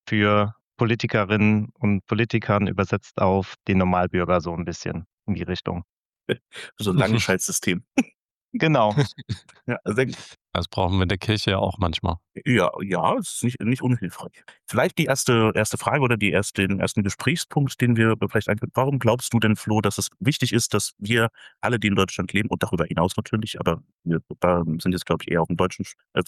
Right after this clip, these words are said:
Speaker 2: deutschen Spielwiese ein bisschen unterwegs, ähm, dass es wichtig ist, dass wir uns alle, also quasi alle achtzig Millionen BundesbürgerInnen, sich mit diesem Thema beschäftigen und dass es vielleicht auch gut ist, wenn wir alle ein bisschen nerdig sind in dem Thema Demokratie, was ja doch ein sehr komplexes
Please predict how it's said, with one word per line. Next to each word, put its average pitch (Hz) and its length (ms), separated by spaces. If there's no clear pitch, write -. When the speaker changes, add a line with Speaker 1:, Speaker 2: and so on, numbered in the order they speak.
Speaker 2:
deutschen 123 280
Spielwiese 120 500
ein 113 60
bisschen 110 200
unterwegs, 104 540
ähm, 104 240
dass 110 160
es - 120
wichtig 123 260
ist, 117 140
dass - 140
wir 131 140
uns 123 160
alle, 160 360
also 92 220
quasi 92 360
alle 92 360
achtzig - 360
Millionen 92 360
BundesbürgerInnen, 92 800
sich 104 300
mit 110 120
diesem 95 260
Thema 98 260
beschäftigen 135 540
und 180 480
dass 123 160
es 113 80
vielleicht - 280
auch - 120
gut 123 180
ist, 120 100
wenn 117 140
wir 110 140
alle 110 140
ein 101 140
bisschen 95 440
nerdig 90 400
sind 95 240
in 90 60
dem 90 180
Thema 87 300
Demokratie, 87 640
was - 140
ja 82 60
doch 85 160
ein 90 100
sehr 82 120
komplexes - 640